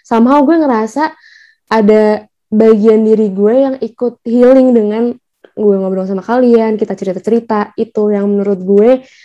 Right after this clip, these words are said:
salah satu hal yang gue sangat syukurin dari O W C sampai saat ini. Tapi benar,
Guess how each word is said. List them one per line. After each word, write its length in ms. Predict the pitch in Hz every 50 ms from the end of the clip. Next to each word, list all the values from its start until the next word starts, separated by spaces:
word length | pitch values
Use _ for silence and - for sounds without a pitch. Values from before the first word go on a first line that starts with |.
| _ _ _
salah 240 | - 233 214 208 214
satu 480 | 214 208 202 208 254 262 262 262 - - _ _ _ _ _ _ _
hal 240 | - 254 254 247 247
yang 240 | 240 220 226 226 208
gue 80 | 208 208
sangat 400 | 208 214 214 208 208 214 - 208
syukurin 320 | 208 - 208 208 226 226
dari 160 | 214 208 208
O 160 | - 196 190
W 40 | 185 185
C 80 | - 214
sampai 240 | 208 214 196 190
saat 240 | 196 202 196 190 190
ini. 400 | - 190 190 190 185 185 180 180 _ _ _ _ - - - _ _ _
Tapi 220 | - 233 247 311 277
benar, 480 | 285 277 277 269 254 262 254 247 254